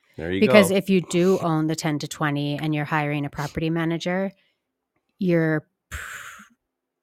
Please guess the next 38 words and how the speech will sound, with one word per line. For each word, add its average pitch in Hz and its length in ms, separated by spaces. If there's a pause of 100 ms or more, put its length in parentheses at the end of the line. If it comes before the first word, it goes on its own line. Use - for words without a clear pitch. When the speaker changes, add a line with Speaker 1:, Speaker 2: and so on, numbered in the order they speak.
(140)
Speaker 2:
especially 175 520
right 156 200
now, 170 380
probably 160 600
deep 156 220
in 151 100
the 147 60
negative. 135 520 (1500)
Speaker 1:
Mm-hmm. 85 220 (640)
Speaker 2:
You 175 100
would 160 100
need 165 200
an 165 140
insane 156 400
amount 139 280
of - 60
cash 147 240
flow - 180
to - 100
be - 60
able 139 140
to 165 120
afford 147 300
that, 147 180 (380)
and 160 160
it 143 80
doesn't 143 240
exist 143 380
right 139 140
now. 165 240 (3000)
Speaker 1:
It 117 140
barely 117 300
existed 95 460
when 85 180
interest 80 300
rates 80 200
were 76 80
low. 78 280